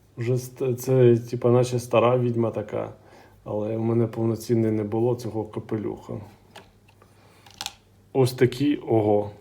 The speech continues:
Ну, це прям крута дуже кофта. Вона так переливається, сіра, і дивіться, яке. <laughs> Волосся таке, як у Мерлін Монро.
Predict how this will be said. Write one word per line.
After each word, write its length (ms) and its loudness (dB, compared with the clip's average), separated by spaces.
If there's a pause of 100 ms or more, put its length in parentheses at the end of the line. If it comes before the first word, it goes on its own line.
(540)
Ну, 80 -6
це 140 -12
прям 280 2 (180)
крута 380 -2
дуже 260 -8
кофта. 500 -8 (720)
Вона 140 -2
так 180 -4
переливається, 1120 0
сіра, 460 -6
і 100 -4
дивіться, 340 -6
яке. 320 -12 (1800)
<laughs> 140 4 (680)
Волосся 500 6
таке, 240 2
як 200 4
у 60 2
Мерлін 400 4
Монро. 520 6